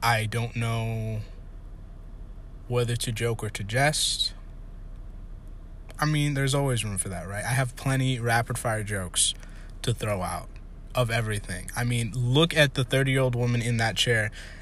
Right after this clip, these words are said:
that decided to take a kitchen knife and stab people to protect Target. You know how, what kind of person you gotta be to protect Target in a, in a motorized scooter?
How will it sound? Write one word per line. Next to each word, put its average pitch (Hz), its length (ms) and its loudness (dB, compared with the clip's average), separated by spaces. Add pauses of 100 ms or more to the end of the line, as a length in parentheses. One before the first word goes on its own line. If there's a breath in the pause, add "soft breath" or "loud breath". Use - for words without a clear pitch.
(120)
that 113 460 2
decided 131 460 10
to 127 140 4
take 139 360 4
a 127 100 4
kitchen 131 360 4
knife 113 240 2
and 117 220 4
stab 123 480 8
people 113 500 -2 (320 loud breath)
to - 140 10
protect 202 500 8
Target. 202 480 12 (240 loud breath)
You 247 160 6
know 349 160 12
how, 254 220 10
what 180 320 8
kind 262 200 12
of - 80 10
person 226 320 12
you 220 100 10
gotta 208 200 12
be 185 280 6 (300 loud breath)
to 165 120 8
protect 185 580 8
Target 190 440 10 (280 loud breath)
in 175 160 10
a, 139 320 10
in 139 220 8
a 110 320 4
motorized 180 720 12
scooter? 262 720 10